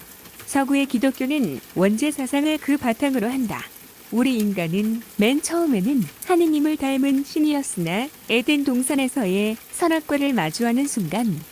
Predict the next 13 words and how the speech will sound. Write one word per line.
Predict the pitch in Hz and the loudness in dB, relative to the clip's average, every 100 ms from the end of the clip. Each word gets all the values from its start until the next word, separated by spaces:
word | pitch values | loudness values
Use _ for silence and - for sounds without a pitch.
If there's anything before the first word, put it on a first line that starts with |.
| - | -8
뱀의 | - 220 226 269 240 | 0 2 4 2 2
유혹을 | 247 254 269 | 0 -2 -2
물리치지 | 208 240 294 - 285 285 | 2 2 2 0 -2 0
못하고 | 196 190 226 165 180 214 226 - | 0 0 -4 -2 -2 -4 -6 -4
육신은 | 214 220 - 175 196 262 302 - | -2 -2 -4 -2 0 -2 -4 -6
지울 | - 277 294 | 0 2 2
수 | - | 0
없는 | 262 247 247 - | 0 0 -2 -4
업장, | - - - 220 226 240 - | -6 -4 -2 -2 -2 -6 -6
카르마를 | - 311 294 294 294 285 | 0 2 2 2 0 0
짊어지게 | - 247 254 294 285 294 | 0 0 2 0 -2 -4
된다. | 294 240 127 - - - - - - - - - - - - | -2 -4 -6 -12 -18 -20 -20 -20 -20 -20 -20 -20 -20 -20 -6
신라관, | - 302 277 254 262 240 | 0 0 0 -2 -2 -4